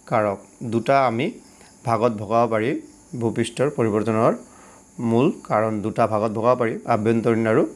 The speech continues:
বাহ্যিক। আভ্যন্তৰীণ মানে ভিতৰৰ ফালৰ আৰু বাহ্যিক মানে বাহিৰ ফালৰ।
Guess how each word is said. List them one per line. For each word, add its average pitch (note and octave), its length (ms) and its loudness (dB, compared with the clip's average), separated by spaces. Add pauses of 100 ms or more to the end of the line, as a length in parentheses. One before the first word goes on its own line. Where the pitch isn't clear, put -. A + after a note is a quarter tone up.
(100)
বাহ্যিক। A2+ 400 0
আভ্যন্তৰীণ A2+ 460 0
মানে A#2 180 0
ভিতৰৰ A2 340 0
ফালৰ A2+ 220 2
আৰু A2+ 140 2
বাহ্যিক G#2+ 360 -2
মানে A2 260 -2 (420)
বাহিৰ A2 360 0
ফালৰ। G2+ 320 -2